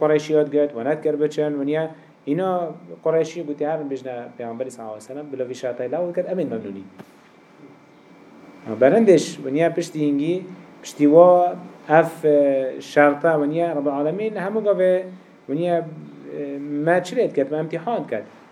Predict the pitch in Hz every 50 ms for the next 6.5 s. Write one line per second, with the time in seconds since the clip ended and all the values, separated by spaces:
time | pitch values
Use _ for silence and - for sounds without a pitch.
0 | _ - 180 202 190 214 226 226 214 202 202 196 185 190 185 185 190 185 185 180
1 | 175 170 175 - - - - - - - - - - - - - 160 156 165 170
2 | 165 160 151 143 143 151 143 139 139 123 120 - 123 113 113 - - - 123 113
3 | 135 139 139 120 120 113 - 123 110 107 107 107 110 123 131 123 117 117 107 120
4 | 120 120 117 113 131 120 120 123 135 135 127 127 120 143 165 160 147 - 135 123
5 | 120 120 123 - - - 175 175 165 139 131 131 135 131 123 - - 190 196 196
6 | 202 208 208 - - 185 - 117 107 98